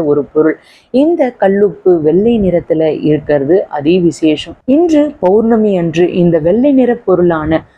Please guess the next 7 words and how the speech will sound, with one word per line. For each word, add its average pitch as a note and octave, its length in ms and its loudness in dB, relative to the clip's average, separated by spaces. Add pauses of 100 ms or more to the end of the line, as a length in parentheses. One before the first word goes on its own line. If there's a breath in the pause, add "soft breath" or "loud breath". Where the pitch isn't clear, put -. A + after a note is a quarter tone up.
(160 soft breath)
மகாலட்சுமியின் A3 880 0
அம்சமான E3+ 680 -2
கல்லுப்பை G3 580 0
நம்ம E3+ 400 -2
பரிகாரத்திற்கு E3+ 720 -2
பயன்படுத்தும் D#3 680 -4
பொழுது D3 280 2